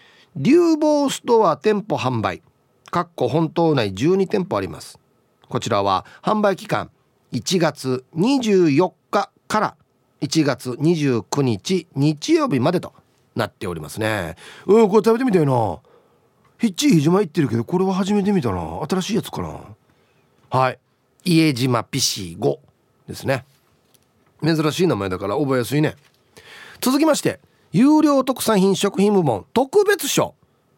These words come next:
いいですね。黒糖焼酎スマジャキ。初めて聞きました、これ。スマジャキ。多良間島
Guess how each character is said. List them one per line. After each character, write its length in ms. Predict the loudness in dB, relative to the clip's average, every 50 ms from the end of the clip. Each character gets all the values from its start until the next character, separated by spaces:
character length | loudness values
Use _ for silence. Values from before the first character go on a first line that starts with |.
| _ _ _
い 300 | -14 -10 -10 -8 -8 -8
い 40 | -6
で 140 | -6 -6 -6
す 180 | -6 -6 -4 -4
ね。 460 | -2 0 0 0 0 0 0 -2 -4 -8 -16 -20 -20 _ _ _
黒 360 | 0 0 0 0 0 -2 -2 -2
糖 460 | 0 0 2 2 4 4 2 2 2
焼 320 | 2 4 4 4 4 0 -4
酎 380 | -8 -4 -2 -2 -2 -4 -6 _ _ _ _ _ _ _ _ _ _ _
ス 280 | -8 -4 -2 2 2 2
マ 280 | 4 4 2 2 0
ジ 160 | 0 0 -2
ャ 100 | -2 -2 _ -10
キ。 260 | -10 -8 -8 -10 -10 _ _ _ _ _ _ _ _ _ _ _ _ _ _ _ _ _ _ _ _ _ _ _ _ _ _ _ _ _ _
初 420 | -16 -12 -8 -8 -6 -4 -2 -2
め 140 | 0 0 0
て 140 | -2 -4 -6
聞 160 | -6 -8 -10
き 80 | -10 -10
ま 100 | -8 -8
し 60 | -10
た、 100 | -12 -12
こ 100 | -12 -12
れ。 240 | -12 -14 -16 -18 _ _ _ _ _ _ _ _ _ _ _ _ _
ス 280 | -10 -6 -4 0 2 2
マ 260 | 4 4 2 0 0
ジ 120 | -2 -2
ャ 80 | -4 -4
キ。 280 | -6 -12 -10 -10 -12 -12 _ _ _ _ -20 -20 -20 -20 -20 -20 _ _ -4
多 100 | -2 0
良 140 | 0 2
間 340 | 2 2 2 2 2 0 -2 _ -6
島 420 | 0 2 2 4 2 2 0 -4